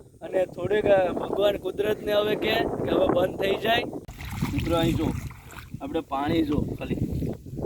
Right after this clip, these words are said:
સરકારને એટલી મારી નમ્ર વિનંતી કે સ-, ખેડૂતને થોડીક સહાય મળે એવી મારી નમ્ર વિનંતી છે કે સરકાર થોડીક મદદ કરો. કેમ કે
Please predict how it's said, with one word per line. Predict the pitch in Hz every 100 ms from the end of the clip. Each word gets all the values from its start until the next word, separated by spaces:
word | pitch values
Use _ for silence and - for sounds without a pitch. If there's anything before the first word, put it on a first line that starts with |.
| - - - - - - - - - - - - - - - - - - - - - - - -
સરકારને | 143 147 180 180 185
એટલી | 180 - 185
મારી | 175 175
નમ્ર | 165 147 170
વિનંતી | 190 185 185 185 - 185 190 185 - - -
કે | 165 165
સ-, | - - - - - - - -
ખેડૂતને | 160 185 202 196 202 214 - -
થોડીક | 175 202 -
સહાય | 180 170 185
મળે | 185 185 202 220 214 - - - - - -
એવી | 160 196 202 - - -
મારી | 147 170
નમ્ર | 160 165 180
વિનંતી | 165 165 180 180 190
છે | - 180 202 - - - -
કે | 170
સરકાર | - 170 165 208 208 202
થોડીક | 190 185 175
મદદ | 170 170 208 -
કરો. | 202 214 240 240 - - -
કેમ | 190 208
કે | 208 202